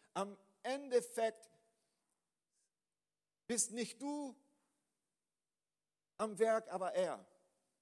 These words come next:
der Heilige Geist. Er macht es. Darum geht es heute Morgen. Wie sieht ein vom Geist bestimmtes Leben aus?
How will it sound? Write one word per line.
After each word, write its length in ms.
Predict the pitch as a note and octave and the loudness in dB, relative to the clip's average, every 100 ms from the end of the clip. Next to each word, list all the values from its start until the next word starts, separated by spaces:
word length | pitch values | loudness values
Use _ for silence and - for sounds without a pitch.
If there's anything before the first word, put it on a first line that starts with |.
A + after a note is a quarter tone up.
| _ _ _ _ _ _ | _ _ _ _ _ _
der 420 | G3 G#3+ G#3+ F3 - _ _ _ _ - | 0 2 0 -2 -12 _ _ _ _ -2
Heilige 380 | G3 G3+ F#3 F3 | 0 0 -2 -4
Geist. 560 | F3 C#3+ A#2 - - - _ _ _ _ - | -4 -4 -6 -10 -12 -20 _ _ _ _ 0
Er 260 | F#3 F#3+ | 2 2
macht 500 | F#3 E3+ F#3+ - - | -4 -4 -4 -6 -10
es. 440 | B2+ A2 - - - _ _ | -10 -8 -6 -6 -8 _ _
Darum 520 | F3+ F3+ E3+ A3+ A3+ - - _ _ _ _ | -4 -4 0 0 0 -8 -20 _ _ _ _
geht 360 | F#3+ A3+ A3 | 6 6 6
es 320 | F#3+ F#3 - F3+ | 4 2 0 0
heute 300 | F3 F3 E3 | -2 -2 -6
Morgen. 560 | D#3 E3+ E3+ C3+ A#2 - _ _ _ _ _ _ _ _ _ _ _ - | 0 2 2 -2 -10 -14 _ _ _ _ _ _ _ _ _ _ _ -2
Wie 120 | C4 | 0
sieht 320 | G#3 B3+ - | 0 -2 -2
ein 240 | G#3+ A3 | -2 -2
vom 400 | - G3+ F#3 D#3 _ _ _ _ _ | -4 -8 -8 -14 _ _ _ _ _
Geist 680 | G3+ G#3+ C4 B3 - - - _ _ _ | 4 4 2 2 0 0 -10 _ _ _
bestimmtes 680 | C3+ F#3+ - A3+ A#3 G3 - | 2 2 2 -6 -6 -6 -4
Leben 320 | E3+ G#3 G3 | 0 0 0
aus? 580 | - F#3+ D3+ - - - | -6 -8 -10 -10 -10 -10